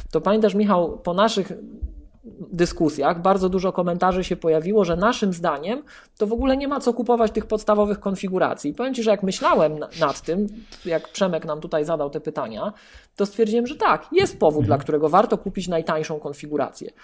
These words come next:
Speaker 1: Jak masz, biedny człowieku, kupić iPada Pro i myśleć, że ty na tym zrobisz wszystko, to kup sobie najtańszego MacBooka i nas nie denerwuj, no.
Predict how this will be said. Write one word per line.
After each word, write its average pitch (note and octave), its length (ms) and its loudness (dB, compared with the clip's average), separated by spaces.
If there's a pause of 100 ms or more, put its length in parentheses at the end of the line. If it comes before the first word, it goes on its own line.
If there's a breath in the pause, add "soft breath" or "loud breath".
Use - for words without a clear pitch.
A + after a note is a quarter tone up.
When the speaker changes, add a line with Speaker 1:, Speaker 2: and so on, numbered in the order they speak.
(200 soft breath)
Speaker 1:
Jak E3+ 180 -4
masz, D4+ 220 0
biedny A#3 360 0
człowieku, F3+ 520 2
kupić C4 380 -2 (100)
iPada G3 340 2
Pro C3+ 240 0
i E3+ 140 -4
myśleć, A3+ 380 4
że F#3+ 100 2
ty A3 100 4
na B3 140 4
tym G3 140 4
zrobisz F#3 300 0
wszystko, E3 360 -2
to C#4 120 -2
kup - 200 2
sobie D#3+ 220 0
najtańszego D#3+ 520 0
MacBooka D3 520 -2
i C3+ 60 -4
nas C3+ 180 -10
nie C#3+ 100 -6
denerwuj, - 520 -8
no. - 140 -16